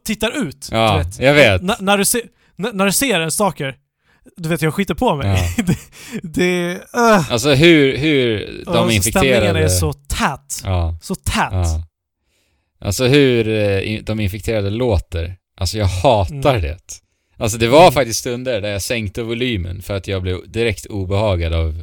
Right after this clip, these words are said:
Speaker 2: av deras läten.
Speaker 1: Samma här, men alltså jag lärde mig clickers. Till, alltså,
Speaker 2: Ja.
Speaker 1: t-, till slut så blir det bara att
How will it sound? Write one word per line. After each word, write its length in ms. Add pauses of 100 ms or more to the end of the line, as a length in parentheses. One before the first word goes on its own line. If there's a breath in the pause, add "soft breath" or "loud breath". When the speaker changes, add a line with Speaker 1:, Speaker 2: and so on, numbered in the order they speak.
(120)
Speaker 2:
av 300
deras 280
läten. 420 (1120)
Speaker 1:
Samma 380
här, 320
men 520 (160)
alltså 360
jag 160
lärde 260
mig 140
clickers. 640 (320)
Till, 100 (120)
alltså, 200
Speaker 2:
Ja. 240 (460 loud breath)
Speaker 1:
t-, 60 (120)
till 180
slut 180
så 80
blir 160
det 80
bara 220
att 160